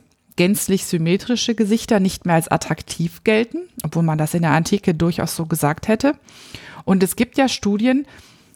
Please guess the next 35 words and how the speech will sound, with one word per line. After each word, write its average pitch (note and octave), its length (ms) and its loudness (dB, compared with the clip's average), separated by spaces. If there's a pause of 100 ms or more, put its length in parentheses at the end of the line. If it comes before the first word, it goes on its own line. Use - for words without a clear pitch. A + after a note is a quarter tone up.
oder F#3 220 2
so F3+ 100 2
Versuche, G3+ 440 0
die E3 80 2
findet A3 240 2
man F#3+ 100 2
auch E3+ 120 0
im E3 80 -2
Internet, G#3 480 2
wo F3+ 60 0
man F3 180 2
mal E3+ 200 2
durch, E3+ 380 0
ähm, E3 280 0
da E3+ 80 0
hat G3 100 0
man, F#3 200 0 (240)
ähm, E3+ 160 -4
Fotos C#4 380 0
von F#3 140 -2
Gesichtern F3+ 440 -2
halbiert F#3+ 600 -2 (160)
und, G3 300 0
äh, F3 220 2
diese F#3+ 280 0
Hälfte F#3 320 0
dann F#3 180 0
gespiegelt. G3+ 680 -2 (960)
Und G3+ 180 0
die G#3+ 100 0
Gesichter, G#3 400 0
die A#3+ 140 0
dann G#3 240 2
dabei A3 260 2
en-, G3 220 0